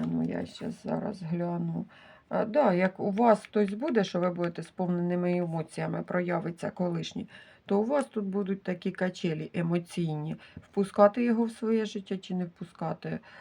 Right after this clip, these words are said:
е, не можете зосередитися на теперішньому. Будете думками ще походити в минуле, коли щось сталося неприємне, але в цілому ви королева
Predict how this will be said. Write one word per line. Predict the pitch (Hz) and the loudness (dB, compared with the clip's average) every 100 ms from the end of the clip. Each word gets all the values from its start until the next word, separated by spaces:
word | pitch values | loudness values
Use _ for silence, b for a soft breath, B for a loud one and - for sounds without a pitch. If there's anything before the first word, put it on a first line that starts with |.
| B - | B -8
е, | 160 160 156 | -6 -4 -4
не | 165 185 202 | 2 4 6
можете | 214 208 208 185 | 6 4 0 -4
зосередитися | 170 175 180 185 175 165 - 175 175 | -6 -2 2 4 4 0 -6 -2 2
на | 175 180 156 | 4 6 4
теперішньому. | - 165 170 160 180 190 226 247 285 B B B - | 0 -6 -4 -2 -2 -2 2 2 2 B B B -8
Будете | 175 214 262 240 | 0 2 2 -2
думками | 175 175 170 190 202 185 | 0 0 4 4 6 4
ще | - | 0
походити | 180 180 - 175 160 - 170 | -2 -2 -2 -2 -2 0 0
в | 156 180 - | 2 0 0
минуле, | 175 190 170 156 151 180 226 - | 2 4 4 2 0 0 0 -2
коли | 202 202 214 | -2 0 -2
щось | - 220 | -2 -6
сталося | - 226 214 208 - | -2 0 2 0 -2
неприємне, | 208 202 - 202 196 190 190 - | -2 -2 -2 -2 0 0 -2 -2
але | 196 180 | -4 -2
в | 180 | -6
цілому | - 185 226 226 | -4 -2 0 0
ви | 175 156 | -2 -4
королева | 160 156 156 165 180 | -6 -4 -2 -4 -4